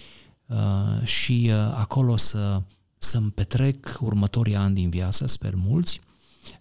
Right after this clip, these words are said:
uh, făcând din acel habitat, din acel spațiu, un, uh, un loc de întâlnire, un loc de, de bucurie,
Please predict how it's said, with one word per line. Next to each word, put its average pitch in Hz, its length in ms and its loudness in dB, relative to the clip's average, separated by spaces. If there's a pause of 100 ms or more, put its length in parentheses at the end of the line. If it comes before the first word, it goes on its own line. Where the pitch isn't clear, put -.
uh, 107 280 2 (1500)
făcând 160 460 2
din 120 140 2
acel 104 220 0
habitat, 104 720 -4 (760)
din - 120 -10
acel 107 200 -2
spațiu, 170 680 -2 (540)
un, 120 260 0
uh, 113 240 2 (640)
un 123 260 2
loc 127 220 2
de 107 280 0
întâlnire, 101 560 0
un 95 240 0
loc 107 200 -2
de, 98 340 -2 (440)
de 98 400 -2
bucurie, 107 720 -6